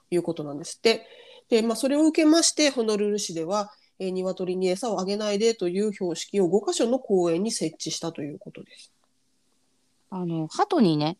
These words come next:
Speaker 2: 鳩とはまあ言わないですけど、要はバードに、鳥に
Speaker 1: はい。
Speaker 2: 餌あげないでねっていうのは結構いろんなところにあるんですよ。
Speaker 1: うん。
Speaker 2: もう本当に野生の鳩がすごいので、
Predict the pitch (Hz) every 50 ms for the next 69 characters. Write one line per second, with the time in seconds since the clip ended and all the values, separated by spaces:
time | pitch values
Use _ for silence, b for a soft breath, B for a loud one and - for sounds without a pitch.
0 | _ _ - - 453 - 330 - 170 156 147 139 143 143 135 135 151 160 165 156
1 | 147 147 151 - 139 190 247 220 139 120 - _ _ - 185 269 277 254 185 135
2 | 123 113 113 - _ _ _ _ - 226 220 247 247 247 240 180 165 - - b
3 | b b b b - 202 - 208 175 160 156 156 160 160 160 151 131 135 170 220
4 | - - - 160 147 135 135 139 - 247 233 - 151 139 139 151 160 170 170 -
5 | 180 175 - 165 139 120 123 - - 156 139 131 123 123 117 - 123 117 - b
6 | b b b b b 196 196 185 175 220 233 - _ _ _ - - 247 226 220
7 | 214 208 202 - 202 196 196 185 185 185 - 135 120 107 95 - _ - - -
8 | - 147 165 170 160 131 120 127 - - 131 135 131 123 -